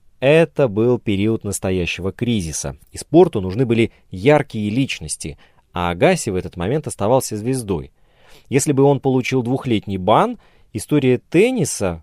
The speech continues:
вся история тенниса сложилась бы иначе. И, что самое важное, выжил бы топ-теннис в те трудные времена без Андре Агаси.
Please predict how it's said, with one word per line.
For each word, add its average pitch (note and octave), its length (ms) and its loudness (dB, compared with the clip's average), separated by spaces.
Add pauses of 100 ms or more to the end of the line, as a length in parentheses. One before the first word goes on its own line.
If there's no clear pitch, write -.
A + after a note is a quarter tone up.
(160)
вся C#3+ 320 4
история E2 380 -8
тенниса F3+ 380 -6
сложилась C#3+ 480 -4
бы C3+ 200 -2
иначе. D3 520 -2 (500)
И, G#2 280 -2
что A2 180 -2
самое F3+ 320 2
важное, D#2+ 640 2
выжил E3 400 2
бы G#2 380 0 (160)
топ-теннис C#3+ 880 2 (200)
в - 80 -20
те C#3+ 280 4
трудные F2+ 420 -4
времена F#2+ 380 -4
без C3+ 200 -2
Андре A#2+ 280 0
Агаси. C3 580 0